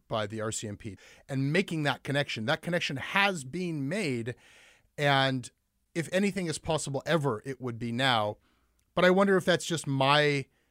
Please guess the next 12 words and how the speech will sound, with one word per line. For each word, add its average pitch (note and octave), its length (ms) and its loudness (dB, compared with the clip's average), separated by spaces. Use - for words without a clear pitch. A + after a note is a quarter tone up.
perspective E3+ 600 0
on A#2 180 2
this. - 380 -12
Is D#3 160 -2
that B3+ 200 4
even C#4+ 220 0
true? B3+ 280 -4
Like, G3+ 200 -4
has F3+ 220 0
the F3 80 0
violence G#3+ 480 2
increased, B3 640 -4